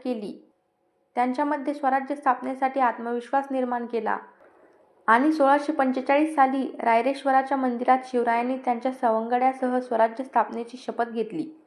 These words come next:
त्यावेळी महाराष्ट्रावर दिल्लीचा मुघल बादशहा,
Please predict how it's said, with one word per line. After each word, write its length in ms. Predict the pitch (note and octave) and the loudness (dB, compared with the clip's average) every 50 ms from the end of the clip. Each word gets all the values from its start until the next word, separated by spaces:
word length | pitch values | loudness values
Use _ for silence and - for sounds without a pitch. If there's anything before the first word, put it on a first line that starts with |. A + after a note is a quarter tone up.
| _ _ _ _ _ _ _ _ _ _ _ _ _ _ _ _ | _ _ _ _ _ _ _ _ _ _ _ _ _ _ _ _
त्यावेळी 380 | - B3+ C4 C#4 D4 D4+ D4+ D#4+ | 2 4 4 4 4 2 0 0
महाराष्ट्रावर 760 | D4+ C4+ B3+ B3 B3+ B3+ C#4 C4+ - - C#4+ C#4 C#4+ D4 D4 | 0 0 0 2 2 2 0 0 -2 0 2 4 4 4 2
दिल्लीचा 500 | - - A#3+ A#3+ B3 B3 C#4 C#4 D4+ C#4+ | 0 -4 -6 -6 -6 -6 -4 0 0 0
मुघल 340 | C4+ B3+ A#3+ A#3+ C4 C4 C4 | 2 0 0 0 0 0 2
बादशहा, 600 | B3 B3+ C4 C4 - - - C4+ C4 C4 A#3+ - | 2 2 2 2 -2 -6 -8 -6 -4 -2 -2 -4